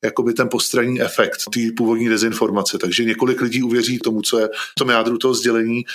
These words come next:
ale řada dalších si prostě odnese ten emoční záznam, který je negativní. V tu chvíli se tady ten úplně hloupej a až bych řekl debilní informační narrativ, tak vlastně on, on je nosič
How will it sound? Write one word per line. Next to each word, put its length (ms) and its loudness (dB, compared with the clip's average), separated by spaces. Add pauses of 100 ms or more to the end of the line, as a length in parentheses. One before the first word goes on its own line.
(240)
ale 240 2
řada 280 2
dalších 360 0
si 120 0
prostě 320 -2
odnese 360 0
ten 240 0
emoční 840 0
záznam, 760 2
který 180 2
je 80 4
negativní. 680 2
V 60 -6
tu 160 -2
chvíli 160 2
se 140 0
tady 180 2
ten 280 0 (220)
úplně 340 0
hloupej 540 2
a 60 2 (120)
až 140 0
bych 140 0
řekl 160 0
debilní 520 0
informační 580 -2
narrativ, 400 0
tak 100 0
vlastně 300 -2
on, 220 -2
on 140 0
je 80 2
nosič 640 0